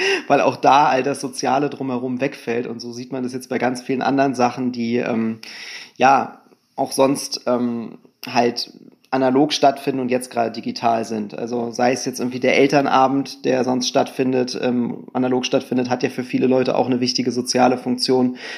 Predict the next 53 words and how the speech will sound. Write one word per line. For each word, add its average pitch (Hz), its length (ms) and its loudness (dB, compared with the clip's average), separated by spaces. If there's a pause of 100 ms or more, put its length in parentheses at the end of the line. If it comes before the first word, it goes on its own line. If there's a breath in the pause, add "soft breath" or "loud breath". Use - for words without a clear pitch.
(120)
wenn 123 120 4
man 123 120 4
dann 120 160 4
Informationen 131 720 2
für 135 120 -2
das 123 180 0
Kind 143 300 0
erhält, 120 520 2
gerade 127 240 2
als 123 200 0
nicht 131 200 -6
privilegiertes 120 540 -4
Elternteil, 120 440 -4
was 117 120 -8
sonst 131 260 -2
gar 135 140 4
nicht 131 180 0
da 127 140 6
gewesen 107 400 -8
wäre. 110 280 -12 (380 loud breath)
Man 123 160 -4
kann 180 360 0 (180)
die 127 80 -6
reinen 139 340 4
Punkte 175 320 0
dann 147 220 0
auch 147 180 4
digital 135 460 0
abarbeiten, 185 580 2
aber 143 240 0
es 143 100 -4
ist 147 140 -8
halt, 151 320 2
ne, 156 300 -2
es - 120 -8
fallen, 147 280 2
fallen 147 320 0
andere 139 260 -2
Dinge 139 240 0
weg. 127 240 0 (280 loud breath)
Und - 80 0
ich - 80 -4
glaub, 196 180 4
die 226 60 -2
Leute 190 260 4
werden 185 180 4
sich 180 80 -6
schon - 140 -4
auch 165 140 0
darauf, 160 420 0
hoffe 185 180 0
ich 127 160 -4
zumindest, 131 420 -4